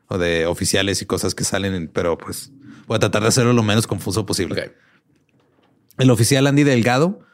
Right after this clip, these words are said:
Speaker 1: condujo hasta la calle Hamner, en lado opuesto de la camioneta en la que estaba Vol-, del que estaba Volaski, o sea, uno de un lado, otro del otro.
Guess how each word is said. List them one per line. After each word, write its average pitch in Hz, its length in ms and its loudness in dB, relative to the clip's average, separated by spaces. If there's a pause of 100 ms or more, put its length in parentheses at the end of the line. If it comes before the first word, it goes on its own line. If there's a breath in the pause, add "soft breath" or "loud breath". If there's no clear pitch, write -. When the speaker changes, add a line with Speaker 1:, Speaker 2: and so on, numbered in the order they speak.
Speaker 1:
condujo 101 360 2
hasta 107 180 2
la 90 340 4
calle 95 260 2
Hamner, 147 460 2 (380 soft breath)
en 95 140 0
lado 92 200 4
opuesto 104 300 0
de 107 80 2
la 104 60 0
camioneta 92 400 -2
en - 20 0
la 92 80 0
que 85 100 -8
estaba 90 460 2
Vol-, 85 220 -2
del 85 180 -2
que - 80 -4
estaba 95 160 0
Volaski, 95 380 0
o 135 40 -4
sea, - 140 -6
uno 87 180 -2
de 90 60 -2
un 92 80 -2
lado, 95 140 0
otro 95 160 -2
del 98 100 2
otro. 110 240 -4